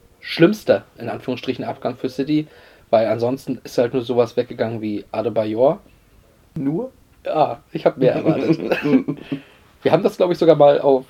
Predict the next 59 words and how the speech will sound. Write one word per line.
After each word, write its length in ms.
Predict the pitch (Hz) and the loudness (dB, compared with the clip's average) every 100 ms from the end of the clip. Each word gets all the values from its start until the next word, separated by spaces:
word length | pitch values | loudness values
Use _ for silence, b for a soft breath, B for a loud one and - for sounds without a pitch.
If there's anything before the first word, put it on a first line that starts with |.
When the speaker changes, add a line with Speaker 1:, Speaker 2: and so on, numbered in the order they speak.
| - | -6
Speaker 1:
einer, 140 | 127 | -6
in 60 | 139 | -4
einer 120 | 117 | -4
Folge 280 | - 330 208 | 0 2 2
gesagt, 400 | 123 110 107 - | 0 0 0 -2
da 100 | 107 | -4
haben 100 | 117 | -2
wir 80 | 120 | -4
Speaker 2:
Ja. 80 | 117 | -2
Speaker 1:
doch 100 | 123 | -2
über 180 | 113 127 | -2 -4
Adebayor 360 | 120 113 110 | -2 -2 -2
geschwärmt, 400 | 110 - 113 107 | -4 -4 -4 -4
ne? 160 | 139 - _ b b b b b | -10 -12 _ b b b b b
Ja. 240 | 131 120 - _ B B | -8 -8 -12 _ B B
Nee, 120 | 113 | 0
aber 100 | 123 | 2
der 140 | 113 | 4
wurde 100 | 135 | 6
auch 120 | 120 | 6
nur 100 | 131 | 4
verliehen. 360 | 127 110 107 110 _ - - | 2 0 -4 -12 _ -18 -8
Genau 200 | 120 123 | -4 -4
wie 60 | |
Santa 240 | 117 117 113 | -4 -6 -4
Cruz 340 | - 156 - _ _ - - | -4 -4 -6 _ _ -20 -10
von 180 | 120 | -6
Bayern 260 | 113 117 120 | 0 0 2
damals, 460 | 113 120 120 117 - | 0 0 -2 -4 -8
kennt 220 | 113 110 | -10 -8
man 100 | 110 | -8
auch 160 | 117 | -6
noch. 220 | 135 123 - b b b b | -4 -4 -6 b b b b
Sean 220 | - 147 | 4 6
Wright 160 | 143 135 | 8 6
Phillips 300 | 170 196 - | 4 2 0
ging 180 | 143 147 | -10 -8
zu 180 | - | -6
den 120 | 131 120 | -6 -6
Queen's 240 | - 127 | -8 -6
Park 240 | - 120 | -4 -2
Rangers, 400 | 123 147 160 160 | 2 0 -2 -6
Shay 220 | - 131 120 | -4 -2 0
Given 260 | 135 156 | 0 0
als 160 | 123 - | -4 -6
Torwart 320 | - 131 131 | 0 2 2
kennt 200 | - 135 | 0 -10
man 100 | 127 | -8
vielleicht 240 | - 120 - | -2 -2 -2
auch 80 | |
noch, 100 | 127 - | -6 -4
Craig 220 | - - | -4 0
Bellamy 240 | 120 123 | -2 -2
ging 160 | - 120 | -8 -6
wieder 160 | 113 | -6
zu 140 | 107 123 | -6 -4
Liverpool. 400 | 120 113 123 117 B B B B | -4 -2 -4 -6 B B B B
Also, 360 | 107 117 104 - | -4 -4 -6 -8
ja, 200 | - 95 | -10 -10